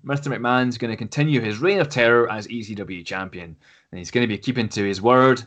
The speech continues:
don't worry about that, but he will be defending the E C W Championship regularly. Of course, though, he's not gonna be defending it in the most honest of circumstances. So, after the assault on Rob Van Dam, McMahon's gonna come out the next week and make one thing very clear.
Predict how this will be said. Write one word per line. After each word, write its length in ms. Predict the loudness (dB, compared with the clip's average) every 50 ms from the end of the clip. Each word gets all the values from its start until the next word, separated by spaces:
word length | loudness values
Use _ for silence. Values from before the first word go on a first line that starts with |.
| _
don't 160 | -10 -10 -6
worry 180 | -4 -4 -4 -4
about 180 | -4 -6 -2 0
that, 380 | 2 2 2 2 0 -4 -10 -6
but 180 | -6 -6 -6 -4
he 180 | -4 -4 -2
will 360 | -2 2 4 6 6 6 6
be 100 | 4 2
defending 480 | 0 -2 -2 -2 0 0 0 -2 -2 -4
the 80 | -6 -8
E 160 | -10 -12 -10
C 100 | -8 -4
W 220 | -4 -2 -2 -2 -4
Championship 520 | -2 -2 -4 -4 -4 -6 -6 -4 -2 2
regularly. 640 | 4 2 4 4 6 6 6 8 8 6 4 2 -2
Of 100 | -8 -2
course, 320 | 4 6 6 6 6 4
though, 220 | 2 2 4 4 4
he's 160 | 2 0 -2
not 160 | -2 -2 -2
gonna 140 | -2 -4 -2
be 200 | -4 -4 -6 -6
defending 480 | -8 -8 -6 -4 -4 -2 -2 -4 -4
it 100 | -4 -4
in 60 | -4 -4
the 80 | -4
most 320 | -2 0 0 -2 -2 -2 0 4
honest 280 | 4 4 4 2 -2
of 80 | -6 -6
circumstances. 760 | -4 -4 -4 -6 -8 -10 -10 -10 -10 -10 -10 -12 -12 -12 -10
So, 260 | -8 -6 -6 -6 -6 -8 -12 -20 -20 -20 -20 -20 -20 -20 _ _ _ _ _ _ _ _ 2
after 300 | 4 4 6 6 6 6
the 80 | 6 6
assault 300 | 4 6 4 4 4 4
on 100 | 2 2
Rob 180 | 2 2 4
Van 220 | 4 2 2 4 2
Dam, 280 | 4 4 4 4 2
McMahon's 400 | 0 -2 0 2 2 2 2 0
gonna 140 | -2 -4 -4
come 220 | -2 -2 0 0
out 100 | 0 0
the 60 | 0 -2
next 240 | -2 -2 -2 0
week 260 | 2 2 2 2 -2 -8 -6
and 100 | -4 -4
make 220 | -2 -4 -2 2
one 240 | 4 6 6 6 6
thing 280 | 6 6 4 4 4 2
very 460 | 0 0 4 6 6 6 6 4 0
clear. 480 | -4 -10 -10 -10 -10 -10 -10 -12 -14